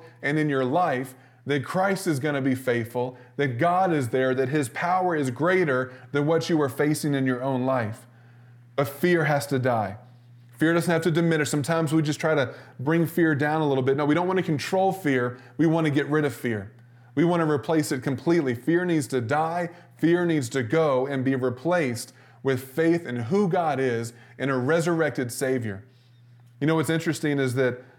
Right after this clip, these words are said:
uh, and, and I speak in, even in my own experience, man, there have been plenty of circumstances in my own life that have crippled me in, in those moments, crippled me with fear, crippled me with disbelief. But I was, I'm always brought back either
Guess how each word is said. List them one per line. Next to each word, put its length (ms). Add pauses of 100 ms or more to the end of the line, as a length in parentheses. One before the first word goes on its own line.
(260)
uh, 280
and, 200
and 100
I 60
speak 300
in, 180
even 240
in 100
my 140
own 400
experience, 640
man, 80
there 100
have 80
been 160
plenty 320
of 100
circumstances 760
in 80
my 140
own 180
life 400 (380)
that 100
have 140
crippled 360
me 160
in, 180
in 220
those 180
moments, 340
crippled 320
me 100
with 200
fear, 440 (260)
crippled 300
me 120
with 200
disbelief. 760 (680)
But 100
I 40
was, 200
I'm 180
always 420
brought 360
back 340
either 460